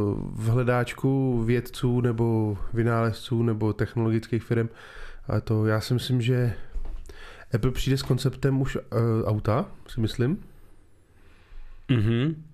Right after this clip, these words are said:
Speaker 2: A já si myslím, nebo nemyslím si to, ale chci to, chci udělat tuhle předpověď a chci, aby to vyšlo.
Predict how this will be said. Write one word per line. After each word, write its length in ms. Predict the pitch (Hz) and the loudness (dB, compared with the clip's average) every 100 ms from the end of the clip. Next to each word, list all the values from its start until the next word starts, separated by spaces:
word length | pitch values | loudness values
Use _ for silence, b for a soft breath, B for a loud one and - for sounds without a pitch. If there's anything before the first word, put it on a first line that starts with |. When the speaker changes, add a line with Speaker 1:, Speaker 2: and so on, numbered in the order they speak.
| - | -2
Speaker 2:
A 80 | 113 | 0
já 180 | 110 101 | 2 2
si 180 | - | 2
myslím, 600 | 113 110 - 127 143 160 156 | 2 2 2 2 2 0 0
nebo 360 | 98 92 87 90 | 0 0 0 0
nemyslím 440 | 101 98 90 117 | 0 0 0 0
si 120 | 98 - | -2 -2
to, 160 | 107 | 0
ale 260 | 104 101 90 | 2 2 0
chci 280 | - - 113 | -4 -4 0
to, 180 | 107 - | 0 0
chci 200 | - 120 | -4 0
udělat 220 | 113 104 | 2 2
tuhle 200 | - 107 | 2 0
předpověď 500 | 107 - 104 110 101 | 2 0 0 0 2
a 60 | 98 | 2
chci, 200 | - - | 0 -2
aby 140 | 101 | -2
to 120 | 104 107 | 0 0
vyšlo. 480 | 101 - 101 113 | 2 2 2 2